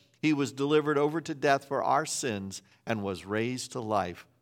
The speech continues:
for our justification. Abraham points us, long before, long after he was gone, he still points us to the greatest display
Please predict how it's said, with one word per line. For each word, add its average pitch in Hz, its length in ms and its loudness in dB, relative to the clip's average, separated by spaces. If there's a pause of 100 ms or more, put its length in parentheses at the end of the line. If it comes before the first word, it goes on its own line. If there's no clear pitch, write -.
for - 200 -4
our 117 180 -4
justification. - 1000 -8 (1160)
Abraham 113 880 -2 (560)
points 156 560 -4
us, 107 480 -4 (200)
long 156 440 6
before, 170 380 2
long 156 360 6
after 175 300 2
he 180 180 -8
was 180 220 -2
gone, 156 340 0
he 120 140 -10
still 135 280 -2
points 160 520 -4
us 110 180 -2
to 123 140 -10
the 113 100 -6
greatest 127 840 -6
display 110 840 -8